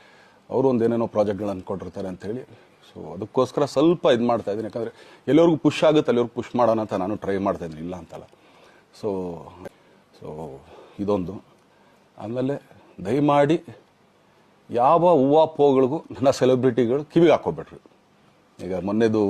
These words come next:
ಒಂದು ಇದಿತ್ತು, ಏನೋ ಯಾರೋ ನಿರ್ಮಾಪಕರು ಕೊಟ್ಬಿಟ್ರು, ಹಂಗೆ ಹಿಂಗೆ ಅದು ಇದು ಎಲ್ಲ. ಹೌದು, ಹಂಡ್ರೆಡ್ ಆ್ಯಂಡ್ ಒನ್ ಪರ್ಸೆಂಟ್. ಯಾಕಂದ್ರೆ ಸೂರಪ್ಪ ಬೊಬ್ಬ ಅವ್ರಿಗೆ actually ವಾಪಸ್ ಕೊಟ್ಟಿದ್ದು. ಏನಕ್ಕೆ ಅಂತಂದ್ರೆ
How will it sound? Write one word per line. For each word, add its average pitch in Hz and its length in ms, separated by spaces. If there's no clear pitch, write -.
ಒಂದು 85 360
ಇದಿತ್ತು, 92 340
ಏನೋ 101 300
ಯಾರೋ 95 360
ನಿರ್ಮಾಪಕರು 90 500
ಕೊಟ್ಬಿಟ್ರು, 85 640
ಹಂಗೆ 90 320
ಹಿಂಗೆ 85 240
ಅದು 82 280
ಇದು 78 160
ಎಲ್ಲ. 73 120
ಹೌದು, 139 200
ಹಂಡ್ರೆಡ್ 107 200
ಆ್ಯಂಡ್ 113 140
ಒನ್ 123 140
ಪರ್ಸೆಂಟ್. 135 400
ಯಾಕಂದ್ರೆ 101 280
ಸೂರಪ್ಪ 123 260
ಬೊಬ್ಬ 110 240
ಅವ್ರಿಗೆ 104 180
actually 95 240
ವಾಪಸ್ - 260
ಕೊಟ್ಟಿದ್ದು. 98 280
ಏನಕ್ಕೆ 139 300
ಅಂತಂದ್ರೆ 127 500